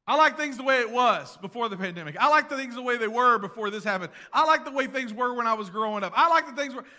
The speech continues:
listen, that's fine. Hold on to that. You're gonna lose everything.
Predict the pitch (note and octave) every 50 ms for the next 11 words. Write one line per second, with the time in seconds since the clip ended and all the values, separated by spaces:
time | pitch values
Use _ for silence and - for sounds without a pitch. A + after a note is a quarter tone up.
0 | - - - D4+ E4+ E4 D#4 B3+ G3+ F3+ B3+ D4 C#4+ - - D#4 D4 B3+ A3 F3
1 | C4+ D4+ D#4 C#4+ C#4 C4+ A#3+ A3 G3 F#3+ F3 D3 - - _ _ _ _ _ _
2 | _ _ _ _ _ _ _ _ _ _ _ _ - F#3+ G#3+ G#3 G#3+ G#3+ G#3+ G#3
3 | G#3 F#3 G3+ F#3+ F3 E3+ D#3 E3+ - - C#3 B2